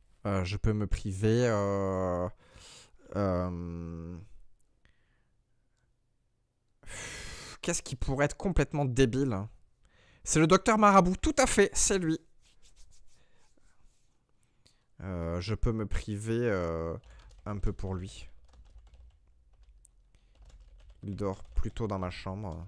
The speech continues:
Il préfère. Du coup, je dors dans son petit lit. Et puis, alors.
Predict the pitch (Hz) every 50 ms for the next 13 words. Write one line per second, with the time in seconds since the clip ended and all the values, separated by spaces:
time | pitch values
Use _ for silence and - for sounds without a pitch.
0 | - - - - - - - - - - - - - - - - - - - _
1 | - - - - - - - - - - - - - - - - - - - -
2 | - - - - - - - - - - - - - - - - - - - -
3 | - - - - - - - - - - 101 - - - 104 - - - 80 80
4 | 90 - - - - - - - - - - - - - - _ - - - -
5 | - - - - - 98 95 95 104 - - - - 117 117 - - - - -
6 | - - - - - - - - - - - - - - - - - - - -
7 | - - - - - - - - - - - - - - - - - 104 107 92
8 | 90 87 101 104 110 - - - - - - - - - - - - - - -
9 | - - - 120 101 95 98 98 98 - - - - - - - - - 101 92
10 | - 104 - - - - - - - - - - - - - - - - - -
11 | - - - - - _ _ _ _ _ _ _ _ - - - - - - _
12 | - _ _ _ _ _ _ _ _ _ - - - - - - _ _ _ _
13 | _ _ - _ _ - - - 160 135 - - - - _ _